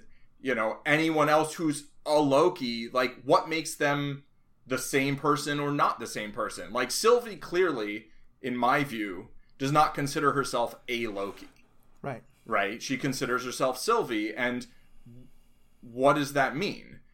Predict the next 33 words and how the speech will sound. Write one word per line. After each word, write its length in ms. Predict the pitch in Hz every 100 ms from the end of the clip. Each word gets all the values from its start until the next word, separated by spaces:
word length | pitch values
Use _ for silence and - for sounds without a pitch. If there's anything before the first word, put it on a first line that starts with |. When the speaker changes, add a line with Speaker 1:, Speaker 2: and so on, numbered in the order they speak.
| -
Speaker 1:
And 220 | - 120 123
we 120 | 156
ne-, 200 | 165 175
we 220 | 143 151
really 340 | 135 151 180 143
never 320 | 139 135 123
got 440 | 107 113 117 113 -
a 80 | 113
satisfying 1120 | - 127 117 117 - 117 110 110 107 104 113 - _ - _ _
answer 420 | 120 160 208 135
to 80 | 107
that. 260 | 101 101 107
And 140 | 135 151
maybe 300 | 175 170 170
they're, 200 | 165 160
like, 300 | 143 143 143
holding 360 | 139 131 131
out 200 | 127 127
for 80 | 135
season 420 | - 131 123 120
two 280 | 117 131 123
or 120 | 107
something. 420 | - 104 - 98
That's 200 | 107 117
kind 360 | - - 117 107
of 80 | 113
my 180 | 104 98
guess. 560 | 95 92 87 - - -
Speaker 2:
Yeah. 220 | 156 139
Speaker 1:
Is, 440 | 117 110 101 - - - -
you 120 | 117
know, 180 | 110 104
like, 380 | 113 117 -